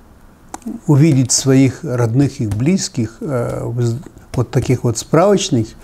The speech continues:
как персоналей, было много. В итоге, м, в журнале «Тинбо», э, вышло несколько, э, выпусков, где вот, э,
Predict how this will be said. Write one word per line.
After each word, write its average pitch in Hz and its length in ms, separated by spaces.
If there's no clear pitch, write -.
как 113 280
персоналей, 120 720
было 120 260
много. 143 600
В 143 100
итоге, 175 500
м, 135 1000
в - 40
журнале 139 460
«Тинбо», 131 680
э, 123 320
вышло 143 360
несколько, 123 680
э, - 540
выпусков, 120 1000
где 165 540
вот, 143 280
э, 135 600